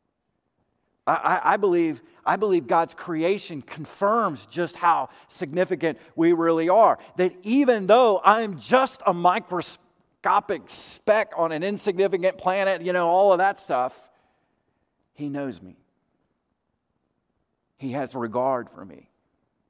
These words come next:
He cares for me. He thinks of me. He looks past the stars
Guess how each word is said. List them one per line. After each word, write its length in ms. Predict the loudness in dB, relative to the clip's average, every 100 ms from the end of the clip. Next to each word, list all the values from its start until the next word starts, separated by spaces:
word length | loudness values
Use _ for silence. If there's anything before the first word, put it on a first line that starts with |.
| _ _ _ _ _ _ _
He 140 | -14
cares 460 | -12 -8 -8 -8 -16
for 160 | -20
me. 220 | -20 -20 _ _ _ _ _ _ _ _ _ _ _ _ _ _ _ _ _
He 140 | -12
thinks 400 | -10 -8 -10 -12
of 100 | -16
me. 160 | -16 -20 _ _ _ _ _ _ _ _ _ _ _ _ _ _ _ _ _ _ _
He 140 | -6
looks 260 | -2 -2 -6
past 480 | -4 -2 -2 -4 -10
the 100 | -12
stars 920 | -12 -2 2 2 0 -2 -8 -18 -20